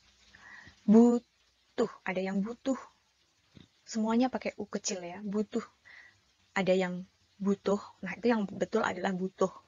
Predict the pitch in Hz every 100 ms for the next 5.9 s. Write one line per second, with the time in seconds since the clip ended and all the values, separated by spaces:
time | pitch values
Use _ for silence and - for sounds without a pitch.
0 | - 190 202 - - _ _ 220 233 240
1 | 220 - 190 226 - _ _ - 214 196
2 | 202 202 208 - 196 190 196 247 - -
3 | _ _ - 196 185 196 214 190 - 180
4 | 170 165 190 214 - - _ _ _ -
5 | - _ - _ 185 170 170 165